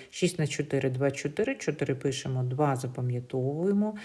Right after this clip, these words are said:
Тепер шість на один — це шість, плюс два — це вісім. Е, і тепер шість на три — це вісімнадцять.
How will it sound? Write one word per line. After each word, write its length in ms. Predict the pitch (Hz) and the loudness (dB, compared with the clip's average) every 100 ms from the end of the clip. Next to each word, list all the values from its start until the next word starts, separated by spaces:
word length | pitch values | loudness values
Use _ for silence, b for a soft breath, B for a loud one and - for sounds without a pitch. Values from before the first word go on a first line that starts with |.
| B B | B B
Тепер 300 | - - 160 | 4 8 8
шість 420 | - - 185 - | 6 0 0 2
на 160 | 151 143 | 0 2
один — 300 | 139 139 131 | 2 0 -2
це 160 | - 127 | -4 -6
шість, 460 | - 226 254 - | -4 -2 -4 -4
плюс 200 | - 135 | -2 0
два — 400 | 135 135 139 120 123 | 0 0 2 0 -2
це 220 | - 127 | -4 -2
вісім. 800 | 123 131 127 143 - - 226 254 B B B B B - | 0 0 0 -2 -4 -6 -4 -6 B B B B B 2
Е, 260 | 151 147 | 4 6
і 200 | 147 170 | 4 2
тепер 420 | 170 165 165 160 | 4 6 6 4
шість 400 | 160 - 170 160 | 2 0 0 0
на 100 | 135 | -4
три — 320 | 127 - 214 254 | -2 2 2 2
це 300 | - 170 185 | 0 2 4
вісімнадцять. 1000 | 175 170 151 123 113 - - - - | 2 -2 -2 -2 -2 -6 -10 -14 -16